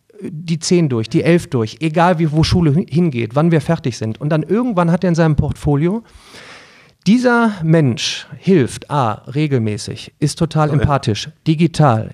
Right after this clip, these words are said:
Speaker 1: in Mathe. Und jetzt haben wir Mathe, neben Mathefragen haben wir noch Informatikfragen, Physikfragen, Chemiefragen. Und jetzt kannst du irgendwann auslesen,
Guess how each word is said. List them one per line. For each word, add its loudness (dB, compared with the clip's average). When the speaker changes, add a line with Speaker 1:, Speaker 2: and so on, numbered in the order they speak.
Speaker 1:
in 2
Mathe. 0
Und 0
jetzt 2
haben 4
wir 4
Mathe, 2
neben 0
Mathefragen 2
haben 4
wir 4
noch 0
Informatikfragen, 0
Physikfragen, -2
Chemiefragen. 0
Und 0
jetzt 2
kannst 0
du 2
irgendwann 2
auslesen, 0